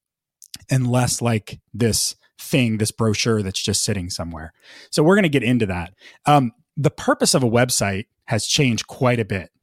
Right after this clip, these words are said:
from a decade ago. You know, ten years ago, the purpose of a website was very different than it is now.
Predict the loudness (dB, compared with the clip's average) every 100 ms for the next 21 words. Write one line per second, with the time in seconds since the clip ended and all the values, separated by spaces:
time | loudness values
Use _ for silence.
0 | -20 _ -4 -2 -2 -4 -6 -8 -8 -10
1 | -14 _ -20 _ -4 0 0 2 2 4
2 | 4 4 4 4 4 4 0 -2 -2 0
3 | -2 0 0 0 -2 -2 -4 -6 -2 0
4 | 0 -2 -4 -4 -4 -2 -4 -6 -6 -6